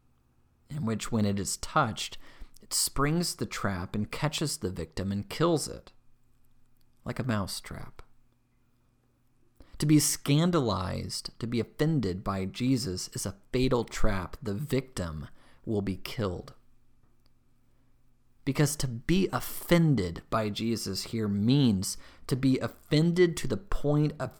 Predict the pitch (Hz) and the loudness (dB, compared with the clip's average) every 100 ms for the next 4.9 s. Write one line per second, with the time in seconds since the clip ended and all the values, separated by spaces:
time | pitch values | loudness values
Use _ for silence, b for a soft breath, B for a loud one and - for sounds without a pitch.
0 | - - - 151 104 95 - - 127 - | -20 -2 8 8 8 2 -8 -10 -10 0
1 | 139 143 147 143 117 107 104 - - - | 4 6 6 4 2 -2 -2 -2 -4 2
2 | 127 120 95 82 - - - 113 107 - | 6 6 4 -2 -12 -14 -4 -2 2 2
3 | - 147 156 147 - 110 101 104 104 101 | 2 2 2 0 2 2 4 4 4 2
4 | - - - - - 135 104 - - | -4 -10 -12 -10 -6 -2 -2 -4 -8